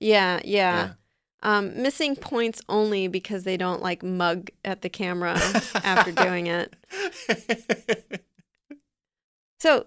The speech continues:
Speaker 1: Eastern honeybees, which are one of my favorite insects, they're,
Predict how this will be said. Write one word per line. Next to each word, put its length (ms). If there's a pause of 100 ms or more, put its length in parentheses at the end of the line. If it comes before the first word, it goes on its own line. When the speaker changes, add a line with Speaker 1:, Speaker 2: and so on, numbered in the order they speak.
(180)
Speaker 1:
Eastern 380
honeybees, 560
which 240
are 240
one 180
of 60
my 180 (120)
favorite 260
insects, 520
they're, 300